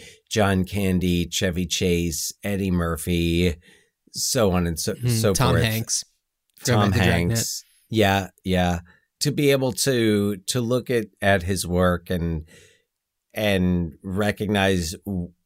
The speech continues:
Speaker 1: what he brings to the table and how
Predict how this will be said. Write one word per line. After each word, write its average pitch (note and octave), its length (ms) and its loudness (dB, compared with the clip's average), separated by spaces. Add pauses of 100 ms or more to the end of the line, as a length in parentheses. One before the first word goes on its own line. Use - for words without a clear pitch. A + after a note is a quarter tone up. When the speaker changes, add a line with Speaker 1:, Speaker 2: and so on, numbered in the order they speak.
(100)
Speaker 1:
what G#2 420 0
he - 260 -4
brings A2+ 300 2
to A2 100 0
the F#2+ 80 0
table E2+ 680 0
and F2 540 0 (240)
how G#2+ 440 2